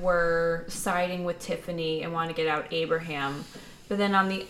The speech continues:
other side, Xander, Voce, and Abraham wanted to keep Strong.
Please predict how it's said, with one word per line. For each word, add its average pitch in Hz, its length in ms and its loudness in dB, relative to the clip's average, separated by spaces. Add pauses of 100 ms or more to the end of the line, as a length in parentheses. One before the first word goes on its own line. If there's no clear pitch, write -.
other 262 300 4
side, 185 720 4 (360)
Xander, 190 840 2
Voce, 190 400 2
and 180 360 2
Abraham 185 1000 2
wanted 180 320 0
to - 120 -8
keep - 380 -6
Strong. - 640 -4